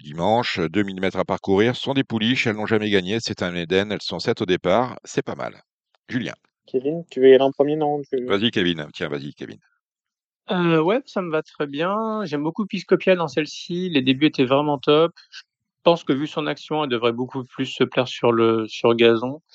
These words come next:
Speaker 3: Euh, la ligne est bonne. En plus, c'était d'ailleurs Sunburst qui a,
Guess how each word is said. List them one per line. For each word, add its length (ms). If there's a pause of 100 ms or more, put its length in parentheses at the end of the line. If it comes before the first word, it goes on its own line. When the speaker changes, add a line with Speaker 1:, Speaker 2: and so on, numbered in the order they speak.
(640)
Speaker 3:
Euh, 1000
la 120
ligne 200
est 100
bonne. 220
En 80
plus, 140
c'était 260
d'ailleurs 240
Sunburst 520
qui 100
a, 280